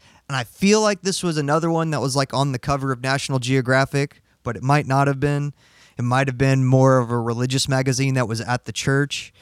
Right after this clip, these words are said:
But I remember it being talked about at First Baptist Dallas.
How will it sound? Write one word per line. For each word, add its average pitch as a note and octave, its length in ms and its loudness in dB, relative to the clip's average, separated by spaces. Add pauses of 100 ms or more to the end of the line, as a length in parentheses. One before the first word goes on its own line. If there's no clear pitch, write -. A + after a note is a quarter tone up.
(320)
But C#3+ 120 4
I C#3 60 4
remember E3 440 2
it B2 80 -12
being C3+ 220 -6
talked D3+ 340 0
about B2 380 0
at C3 260 0
First C3 320 -2
Baptist A#2+ 400 -4
Dallas. A2 680 -6